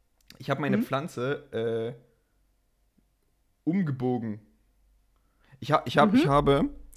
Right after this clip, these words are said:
Speaker 1: wenn ihr, wenn ihr euch alle noch dran erinnern könnt, zweitausendzwanzig, Leute, als, als der große Pflanzenrausch war und ihr mitbestimmen
Speaker 2: Oh ja.
Speaker 1: durftet, wie ich meine Pflanze nenne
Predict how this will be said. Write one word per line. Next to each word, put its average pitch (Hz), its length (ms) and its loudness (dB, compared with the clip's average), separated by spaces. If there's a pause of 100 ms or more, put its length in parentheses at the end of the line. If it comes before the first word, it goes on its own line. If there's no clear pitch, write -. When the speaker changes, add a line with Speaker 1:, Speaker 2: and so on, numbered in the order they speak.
(180)
Speaker 1:
wenn 135 120 6
ihr, 151 120 4
wenn 165 100 8
ihr 175 80 8
euch 165 160 2
alle 180 100 2
noch 170 140 6
dran 151 160 6
erinnern 139 340 8
könnt, 107 440 2
zweitausendzwanzig, 135 1300 2 (340)
Leute, 113 340 0 (600)
als, 143 440 4 (180)
als 131 360 -6
der 135 120 0
große 160 400 4
Pflanzenrausch 131 1120 0
war 120 320 0 (320)
und 135 160 6
ihr 143 100 8
mitbestimmen 160 600 6
Speaker 2:
Oh - 20 4
ja. 160 80 10
Speaker 1:
durftet, 165 400 4 (100)
wie 147 200 2
ich 143 100 -2
meine 139 220 2
Pflanze 143 360 -2
nenne 123 360 -2